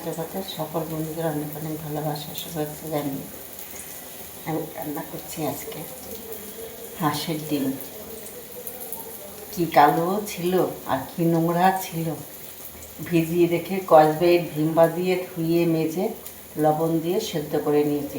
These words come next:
হাঁসের ডিম। শীতকালে হাঁসের ডিমটা খেতে ভালোই লাগে। তো আমি এখন ডিমগুলো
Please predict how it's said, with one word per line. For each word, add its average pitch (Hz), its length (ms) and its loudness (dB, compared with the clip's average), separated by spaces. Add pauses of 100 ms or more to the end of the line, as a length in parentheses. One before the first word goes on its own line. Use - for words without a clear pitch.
হাঁসের 131 400 -2
ডিম। 113 140 -8 (560)
শীতকালে 165 560 0
হাঁসের 151 280 -4
ডিমটা 160 360 -6
খেতে - 260 -6 (400)
ভালোই 151 360 4
লাগে। 139 220 2 (580)
তো - 120 0
আমি 156 160 6
এখন - 240 -4
ডিমগুলো 165 380 0